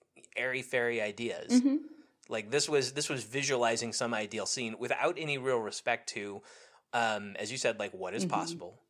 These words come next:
Speaker 1: What are the best practices? What are the norms, you know, for, for this industry, for this journal,
Speaker 2: Mm-hmm.
Speaker 1: for this whatever? Um, and, and I think both of those are, <sighs> you know,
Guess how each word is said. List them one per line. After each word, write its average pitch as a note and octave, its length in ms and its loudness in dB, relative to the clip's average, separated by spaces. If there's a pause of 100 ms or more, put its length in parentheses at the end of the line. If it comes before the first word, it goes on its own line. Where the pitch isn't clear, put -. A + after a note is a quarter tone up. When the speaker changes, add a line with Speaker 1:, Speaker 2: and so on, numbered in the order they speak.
(120)
Speaker 1:
What G#2 240 -2
are A2+ 80 0
the A2 80 -8
best A2+ 220 0
practices? F#2+ 520 -4
What F#2 160 -8
are A2 80 -4
the C#3+ 120 -6
norms, G#2+ 680 -4 (300)
you G2 120 -10
know, F2 120 -10
for, G#2 280 -6
for A2 180 -6
this A2 140 -6
industry, G2 400 -8
for G2+ 180 -10
this F#2+ 160 -6
journal, - 280 -2
Speaker 2:
Mm-hmm. E2 80 -6
Speaker 1:
for G2 100 -4
this F#2 180 -10
whatever? F#2 420 -4 (920)
Um, G#2+ 540 0 (1000)
and, D3 420 -2
and C3 120 -2
I D3 60 0
think F3 220 -6
both D#3 200 0
of D#3 100 -8
those G2 240 -2
are, F#2+ 180 -6 (1080)
<sighs> - 360 0
you C3+ 160 -4
know, G#2+ 140 -4